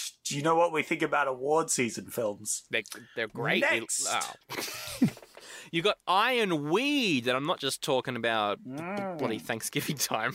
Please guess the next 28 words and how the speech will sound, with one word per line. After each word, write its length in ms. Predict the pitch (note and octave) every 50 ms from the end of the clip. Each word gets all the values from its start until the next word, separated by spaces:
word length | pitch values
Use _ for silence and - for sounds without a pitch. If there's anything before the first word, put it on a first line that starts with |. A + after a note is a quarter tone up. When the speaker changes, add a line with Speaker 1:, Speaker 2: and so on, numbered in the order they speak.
| -
Speaker 2:
<laughs> 60 | - -
What? 220 | - - C4+ C#4+
Speaker 1:
Oh. 340 | C4+ G#3+ - - - D3+ - - -
<laughs> 160 | - F#3 F#3 G#3+ - A4+ B4 - - - - C#5 - F#3+
Speaker 2:
What 120 | - D4 E4
does 80 | E4+ F4
that 240 | C#4+ C#4 C#4+ C#4+ C4 B3 B3+ -
mean? 100 | - - - G#4 G4 - - - - - - _ _ - - - _ _ - - - _ _ _ - - _ _ - - - - - - - - - - - -
Uh, 160 | F3 G3+ G#3 -
it's 140 | A3 G#3 -
a 120 | G#3 G#3+
story 580 | - - - A3+ A3+ A#3+ B3+ A#3+ A3+ A3 A3 G#3
about 320 | F#3 G3 F#3 F#3 F#3 F#3
a 80 | F3 D#3+
homeless 800 | - - - G3 F#3+ G#3 A#3 A#3+ A#3 A3+ A3 G#3 F#3 - -
couple 480 | - - - F#3+ G3+ - - D3+ A#2+ A#2
during 320 | A#2 - C3+ C3 C3 C3+
the 60 | B2+ B2
Great 320 | A#2 C3 C3 D3 F3 D#3+
Depression. 560 | - D3 - - - C#3+ C#3+ - - A#2 A2 A#2
They're 120 | A#2 A#2+
played 280 | - - C3 B2+ A#2+ -
by 120 | A#2+ A#2
Jack 280 | A2+ - D#3+ D3 - -
Nicholson 540 | D3 F3+ G3 - F#3 - - G3 F#3 F#3+ G3 -
and 220 | B2 B2 A#2 A#2
Meryl 300 | A#2+ B2 D3+ E3+ D#3+ D3
Streep. 400 | - - - - E3+ F#3 E3